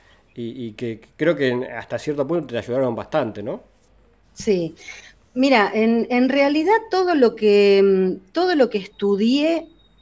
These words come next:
Speaker 2: en la vida fue para, eh, poder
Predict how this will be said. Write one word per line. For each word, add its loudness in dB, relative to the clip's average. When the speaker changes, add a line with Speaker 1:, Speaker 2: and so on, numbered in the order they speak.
Speaker 2:
en 2
la 4
vida 0
fue 0
para, 0
eh, 2
poder 2